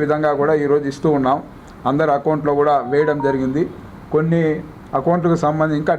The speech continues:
డేటా కలెక్షన్ సరిగ్గా రాలా. ఇంటర్ వరకు కూడా, ఇంటర్ ఫస్ట్ ఇయర్ వరకు కూడా ఇచ్చే విధంగా నిర్ణయం తీసుకోవడం జరిగింది. కాబట్టి,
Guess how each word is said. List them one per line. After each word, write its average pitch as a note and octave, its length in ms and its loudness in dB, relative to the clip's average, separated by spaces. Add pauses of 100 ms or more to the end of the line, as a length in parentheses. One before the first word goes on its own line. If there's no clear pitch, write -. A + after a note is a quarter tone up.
డేటా E3+ 260 2 (120)
కలెక్షన్ D3+ 600 -2
సరిగ్గా D3+ 320 0
రాలా. C#3+ 220 0 (500)
ఇంటర్ E3 320 2
వరకు D#3+ 220 0
కూడా, E3 180 2 (460)
ఇంటర్ E3 300 0
ఫస్ట్ D3+ 280 -2
ఇయర్ D#3 180 4
వరకు D3+ 220 0
కూడా D#3 160 2 (220)
ఇచ్చే D#3 260 0
విధంగా D3 320 2 (200)
నిర్ణయం C#3+ 380 0
తీసుకోవడం C3 460 0
జరిగింది. C3 340 0 (460)
కాబట్టి, D#3 460 0